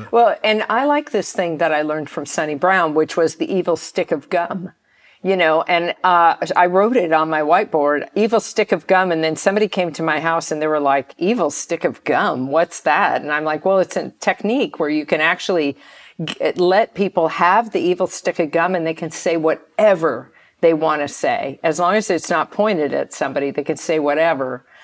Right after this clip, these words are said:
Speaker 2: And then the truth is out, right?" And that's what we're talking about, is how do you uncover the truth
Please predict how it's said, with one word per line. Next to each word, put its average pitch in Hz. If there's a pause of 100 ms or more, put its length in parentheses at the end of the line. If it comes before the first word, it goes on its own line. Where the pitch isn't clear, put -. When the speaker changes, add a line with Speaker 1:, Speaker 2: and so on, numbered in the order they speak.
(200)
Speaker 2:
And 165
then 220
the 190
truth -
is 160
out, 160
right?" 147 (400)
And 180
that's 226
what 180
we're 160
talking 156
about, 139
is 139
how 175
do 190
you 185 (120)
uncover 156
the 160
truth 160